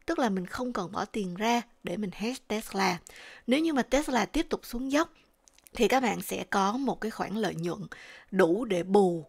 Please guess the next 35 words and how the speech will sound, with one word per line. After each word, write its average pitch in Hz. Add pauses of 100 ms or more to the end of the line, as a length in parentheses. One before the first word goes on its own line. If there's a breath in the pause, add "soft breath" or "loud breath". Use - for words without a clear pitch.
(200)
cái 247
khoản 185
loss 262 (160)
share 233 (400 loud breath)
hoặc -
là 156
leap 226 (160)
call 220
do 190
Tesla 202
gây 196
ra. 208 (420 loud breath)
Còn 202
nếu 233
như 302
mà 254
Tesla 220
tiếp -
đi 240
lên 247
từ 190
cái 240
điểm 220
này 233 (460 loud breath)
thì 220
như 254
vậy 208
á, 277
cái 320
free 254
hedge 311
của 196
các 277
bạn 175
á, 226